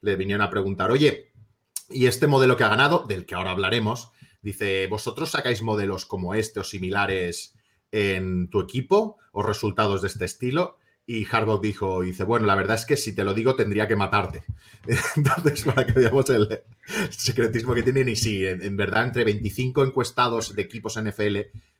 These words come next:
eh, con el tracking de jugadores, que explicamos quién es, hacen sus propios modelos, veinticuatro equipos seguro. Entonces, una gran mayoría lo hace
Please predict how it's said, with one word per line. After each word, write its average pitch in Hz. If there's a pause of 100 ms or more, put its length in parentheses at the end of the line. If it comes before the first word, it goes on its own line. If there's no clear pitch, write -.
(140)
eh, 90
con 95
el 90
tracking 107
de 101
jugadores, 104
que -
explicamos 95
quién 98
es, 104
hacen 95
sus -
propios 95
modelos, 98
veinticuatro 104
equipos 110
seguro. - (420)
Entonces, 82
una 80
gran 82
mayoría 85
lo 90
hace 127